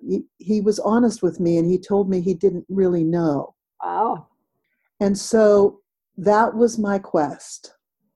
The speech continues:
Speaker 1: That took me around the world, that little quote, and, um, was the beginning of, uh, my seeking.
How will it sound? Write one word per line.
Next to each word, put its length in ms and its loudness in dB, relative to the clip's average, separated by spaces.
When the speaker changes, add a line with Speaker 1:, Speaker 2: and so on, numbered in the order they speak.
Speaker 1:
That 400 0
took 260 -2
me 320 0
around 440 0
the 80 0
world, 500 0
that 180 -4
little 200 -2
quote, 500 -2
and, 460 2
um, 720 0
was 220 0
the 120 2
beginning 560 2
of, 580 2
uh, 260 -2
my 200 -2
seeking. 560 -4